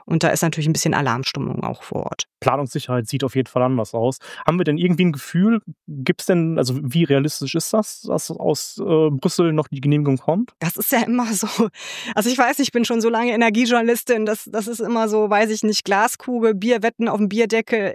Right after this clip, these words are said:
Speaker 1: äh, ich kann es dir echt nicht sagen. Also ich glaub, der Kollege Hahn, der ja da war, hat schon gesagt, dass da die Hoffnung schon noch da ist, dass sich da was tut, aber ja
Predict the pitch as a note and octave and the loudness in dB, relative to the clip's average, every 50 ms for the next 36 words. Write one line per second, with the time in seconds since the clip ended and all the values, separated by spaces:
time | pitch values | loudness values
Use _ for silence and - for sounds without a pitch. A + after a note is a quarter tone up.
0 | - - G3 F#3+ - - G3+ - G3+ - A3 A3+ A3+ G#3+ - - A3+ - - G#3+ | -2 -2 -2 -2 -2 -4 -6 -6 -2 0 0 0 0 0 0 0 0 0 0 -2
1 | - A3+ G3+ - - G3+ F#3 F#3+ F#3+ G3+ G3 F#3 - F3 F#3+ G#3 G#3 G3 - A3+ | 0 -2 -2 0 2 2 4 4 4 2 0 0 0 0 0 0 -2 -2 -2 -4
2 | G#3+ - G3+ - - A3 G#3+ A3 G#3 G#3 F#3+ G3 G3 G3+ A3 A#3 A3+ A3 G#3 G#3 | -6 -6 -8 -4 -2 2 2 2 2 2 0 2 2 2 2 2 0 0 2 2
3 | G3+ G3 G3+ G3+ G3+ G#3 G3+ G3+ G3 G3+ G3 G3+ - - A3 A3 A3 G3 G#3+ G#3 | 2 4 4 4 4 4 4 2 2 2 0 -2 -2 0 2 2 2 2 2 0
4 | G#3 - G#3+ - - G3 F#3 F#3 F3+ G#3 G#3+ - - G#3+ G3+ G3+ F#3+ - - - | 0 -2 -4 -2 0 0 0 2 2 2 0 0 2 2 2 2 2 0 -2 0
5 | - G#3 G3+ G3 F3 - G3+ G3 G3+ G#3 A3+ - - G#3+ G3 - G3+ - A3 G#3 | 2 4 2 2 2 2 2 2 2 2 -2 -2 -4 -4 -4 -4 -2 0 0 2
6 | F3+ G3 F#3+ - - - A#3+ A#3+ B3+ A#3+ - - - F#3 F#3 F#3+ F#3 F3+ F#3 F3+ | 2 0 -2 -2 -4 0 0 0 0 0 -2 0 0 2 4 4 4 4 4 2
7 | F3+ F#3 - _ _ _ _ - - - - - - - - - - _ - E3+ | 0 -2 -6 _ _ _ _ -20 -18 -18 -18 -18 -18 -18 -20 -20 -20 _ 2 2
8 | E3 D3 | 2 2